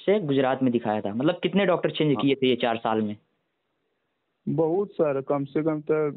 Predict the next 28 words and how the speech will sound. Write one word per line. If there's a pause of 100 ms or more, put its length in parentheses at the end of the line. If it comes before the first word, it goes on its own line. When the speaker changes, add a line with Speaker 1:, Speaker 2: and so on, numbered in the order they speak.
(100)
Speaker 2:
बीस
पच्चीस
डॉक्टर
चेंज
कर
दिए
हम। (380)
Speaker 1:
बीस
पच्चीस
डॉक्टर। (280)
तो
मेरे
पास
भी
जब
Speaker 2:
हाँ।
Speaker 1:
आए
होगे
तो (340)
उम्मीद
नहीं
होगी (160)
कि
हर
जगह
से
निराश
मिली,